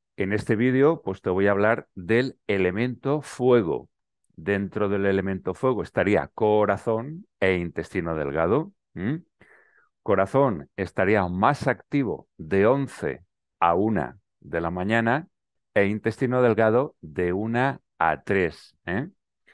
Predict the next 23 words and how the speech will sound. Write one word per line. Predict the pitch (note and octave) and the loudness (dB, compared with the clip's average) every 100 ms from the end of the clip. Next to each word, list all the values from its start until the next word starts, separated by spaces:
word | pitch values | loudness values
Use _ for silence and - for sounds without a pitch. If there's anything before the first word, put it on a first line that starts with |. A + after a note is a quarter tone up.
| _ _ _ | _ _ _
De | E2 F#2 | -2 0
una | G2 G#2 | 2 0
a | F#2 | 0
tres | G2 F2 | 0 0
de | F2 | -2
la | D#2 | -2
tarde. | - D2+ C#2 C#2 _ _ _ _ | -2 -4 -6 -12 _ _ _ _
Así | - - A#2+ | -6 -2 0
que | D3 D3+ D#3 - | 4 2 2 -6
vamos | G2 G2+ A#2 B2 | -4 -2 0 -2
a | A2+ | -2
poner | A#2 G#2+ G2 | -2 -4 0
ya | B2 G2+ - | 2 2 0
el | - E2+ | -6 -2
PowerPoint. | B2 A#2+ G2 - B2 C#3 F#3 G3 - _ _ _ _ _ _ _ _ _ _ _ _ - | 0 0 0 0 2 2 -2 -8 -14 _ _ _ _ _ _ _ _ _ _ _ _ -10
Muy | G#2 G#2 | -4 0
bien, | F#2+ G#2+ B2 B2 _ | 2 2 0 -4 _
y | F2+ F2 E2+ | -4 0 2
aquí, | E2+ E2+ G#2 G#2 | 2 2 0 0
como | - F#2+ F2+ E2+ D#2+ D2+ | 0 -4 -2 -2 -4 0
ves | F#2 F#2+ | -2 0
en | G#2+ F#2+ | -2 -2
pantalla, | - E2+ F2 G2 A2+ B2 C3 | -2 -2 0 0 2 2 0